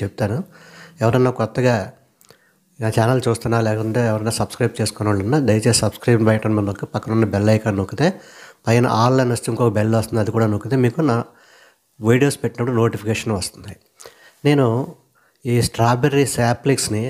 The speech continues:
ఈ విధంగా నాకు వచ్చినవండి, ఈ విధంగా వచ్చినవి. యాక్చువల్‌గా నాకు నర్సరీ నుంచి కొంటే అవి బ్యాగ్లో వేసిస్తారు, కానీ శాప్లింగ్స్ ట్రాన్స్‌పోర్ట్‌లో రావడం వల్ల ఈ విధంగా వచ్చినాయి అనమాట. వీటిని నేను ఏం చేశానంటే వెంటనే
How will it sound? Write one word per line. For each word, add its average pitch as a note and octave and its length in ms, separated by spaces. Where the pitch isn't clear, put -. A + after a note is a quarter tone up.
ఈ B2 160
విధంగా C3 360
నాకు G#2+ 200
వచ్చినవండి, G#2+ 500
ఈ A2 140
విధంగా A2 280
వచ్చినవి. G2 340
యాక్చువల్‌గా C3+ 460
నాకు B2 160
నర్సరీ A#2+ 400
నుంచి C3 180
కొంటే A#2+ 360
అవి A#2+ 180
బ్యాగ్లో A#2+ 380
వేసిస్తారు, A2+ 500
కానీ D3 220
శాప్లింగ్స్ C3 500
ట్రాన్స్‌పోర్ట్‌లో B2+ 600
రావడం A#2 280
వల్ల C#3 160
ఈ A#2+ 60
విధంగా A2 300
వచ్చినాయి G2 260
అనమాట. F#2 260
వీటిని C#3+ 240
నేను C#3 160
ఏం C#3 140
చేశానంటే C3 480
వెంటనే A#2+ 340